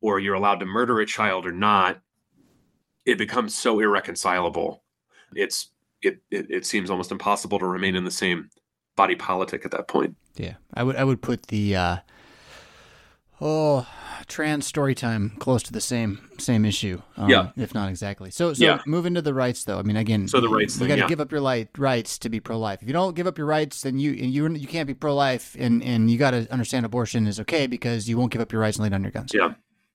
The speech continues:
Speaker 1: So that's a basic misunderstanding of what we mean by rights. And it, it, it's a thinking about rights that is partly the result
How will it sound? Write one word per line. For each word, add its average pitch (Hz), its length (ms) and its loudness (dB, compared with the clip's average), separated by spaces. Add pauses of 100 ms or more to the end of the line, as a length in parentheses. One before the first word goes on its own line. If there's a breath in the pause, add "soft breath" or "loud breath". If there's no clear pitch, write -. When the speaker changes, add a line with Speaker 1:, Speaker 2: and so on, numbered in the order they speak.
(260 loud breath)
Speaker 1:
So 139 320 4 (220)
that's 160 180 0
a 214 60 6
basic 180 360 2
misunderstanding 113 680 0
of 92 140 -2
what 107 320 2
we 101 180 0
mean 98 300 0
by 87 160 0
rights. 82 640 -2 (1000)
And 110 400 2 (140)
it, - 360 0 (160)
it, 127 220 0
it's 120 160 -4
a 113 80 -6
thinking 165 380 2
about 107 300 0
rights 95 580 0 (100)
that 101 440 -2
is 92 680 0 (1200)
partly 143 500 2
the 107 120 -4
result 98 600 0